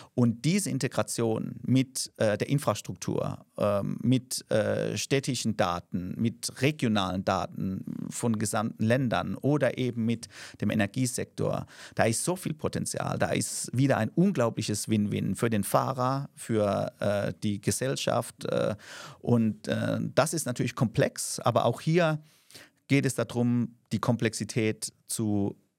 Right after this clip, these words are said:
managen und zu meistern am Ende des Tages. Und, äh, ähm, aber da ist auch der, der, der Nutzen so groß,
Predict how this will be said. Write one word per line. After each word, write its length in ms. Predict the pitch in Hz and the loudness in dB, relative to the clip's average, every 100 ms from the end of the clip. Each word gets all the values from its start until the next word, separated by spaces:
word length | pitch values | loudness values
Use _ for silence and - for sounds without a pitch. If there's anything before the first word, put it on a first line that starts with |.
| _ _ - | _ _ -2
managen 640 | 104 104 127 131 - 117 | 4 6 6 2 0 -2
und 180 | 104 95 | -2 -2
zu 320 | 104 98 - | 0 0 -2
meistern 600 | - 101 117 - - 92 90 | 2 4 4 2 -4 -4 -4
am 100 | - | -4
Ende 240 | 101 - | -4 -4
des 140 | - | -8
Tages. 600 | - - - - - - | -2 -2 -2 -4 -6 -6
Und, 460 | - - 107 101 - | -4 0 0 0 0
äh, 240 | 101 98 92 - - - - | 0 0 -4 -16 -18 -20 -4
ähm, 560 | - 98 98 98 - - - - | 2 2 2 -2 -2 -6 -12 -2
aber 320 | 107 107 104 | 2 2 2
da 280 | 104 107 104 | 2 2 2
ist 200 | 107 - | -2 -4
auch 160 | 104 | -4
der, 440 | - 104 95 92 - - | 0 2 2 0 -4 -4
der, 380 | 98 50 50 - | -4 -4 -8 -6
der 180 | - | 0
Nutzen 460 | 113 160 190 - 98 | 4 4 2 -6 -4
so 180 | - 127 | -2 -2
groß, 640 | - 92 - - - | -2 -2 -2 -4 -8